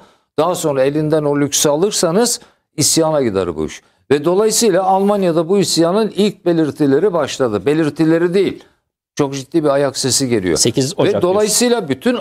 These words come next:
Speaker 1: Almanya'ya bu yansıyacak. Ha, bugün açıklama yapıldı. Al-, e, bilmem ne Çiftçiler Birliği tarafından.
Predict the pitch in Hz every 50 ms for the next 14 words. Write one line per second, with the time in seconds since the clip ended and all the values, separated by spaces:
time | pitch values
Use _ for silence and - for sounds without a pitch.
0 | - - 131 135 143 143 147 147 147 143 139 135 139 147 156 196 208 196 _ _
1 | _ _ _ _ - 165 196 202 196 - _ _ - 143 165 180 180 - - -
2 | 190 180 160 196 170 120 - 180 190 175 156 175 175 220 220 190 170 170 - -
3 | 180 - - 175 190 240 254 247 208 170 151 131 104 107 107 107 101 117 123 131
4 | 143 151 139 123 123 123 123 120 117 117 117 117 113 113 143 143 143 143 147 151
5 | 156 156 143 - - 151 120 - - 143 139 139 135 123 110 123 117 113 110 110
6 | 107 92 - 110 101 95 85 87 92 95 104 156 220 214